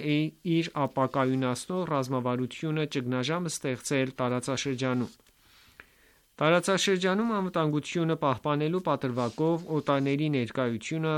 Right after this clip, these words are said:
ռազմավարական սխալ է, և այդ սխալի ծախսերը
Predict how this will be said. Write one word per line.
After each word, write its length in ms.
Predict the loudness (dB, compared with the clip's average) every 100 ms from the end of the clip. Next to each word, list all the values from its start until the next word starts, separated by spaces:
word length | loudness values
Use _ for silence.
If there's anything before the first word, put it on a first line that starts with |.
| 0
ռազմավարական 880 | 0 0 0 2 0 0 0 -2
սխալ 400 | -4 -2 0 0
է, 40 | -2 _ _ -20 -20 -20 -20 _
և 220 | -2 0 0
այդ 160 | 0
սխալի 380 | -2 -2 0 0 2
ծախսերը 540 | 0 0 0 2 4